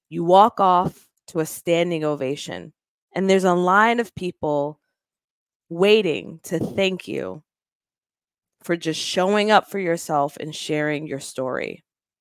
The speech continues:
And finally, I want you to imagine, because you had the courage and boldness to stick it through this difficult time, to even build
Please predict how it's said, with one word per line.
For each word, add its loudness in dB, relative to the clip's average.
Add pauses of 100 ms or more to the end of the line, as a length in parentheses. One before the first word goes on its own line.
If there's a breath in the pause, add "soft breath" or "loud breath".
(1300 soft breath)
And 0
finally, 4
I 6
want 4
you 4
to 4
imagine, 2 (1120)
because 4
you 4
had 8
the 4
courage 4
and 0
boldness 2
to -6
stick -2
it 0
through -6
this -2
difficult -4
time, -4 (2000)
to 0
even 4
build 8